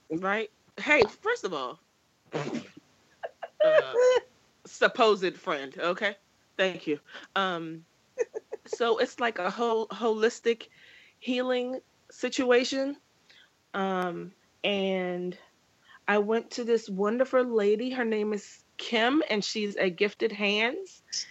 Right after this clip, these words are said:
Speaker 1: in Bethesda. She is, um, I feel like she changed my li-, changed my life, and I just went today, okay? I left feeling so good. Um,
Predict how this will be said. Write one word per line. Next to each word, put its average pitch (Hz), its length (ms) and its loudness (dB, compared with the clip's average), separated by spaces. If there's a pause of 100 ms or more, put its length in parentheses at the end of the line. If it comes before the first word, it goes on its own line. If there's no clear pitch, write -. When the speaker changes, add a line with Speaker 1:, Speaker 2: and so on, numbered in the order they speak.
(160)
Speaker 1:
in 196 220 2
Bethesda. 190 800 2 (1080)
She 311 520 6 (100)
is, 240 500 8
um, 208 380 -2
I 208 100 0
feel 285 200 -4
like 240 140 0
she 233 140 -6
changed 240 220 -2
my 233 100 2
li-, 208 300 0
changed 240 260 0
my 220 80 2
life, 226 240 2
and 214 100 0
I 233 60 0
just 226 180 -4
went 214 140 -6
today, 208 260 2
okay? 208 260 0 (800)
I 262 220 8
left 254 320 -2
feeling 233 480 -4
so 196 460 -2
good. 185 500 2 (920)
Um, 175 640 -4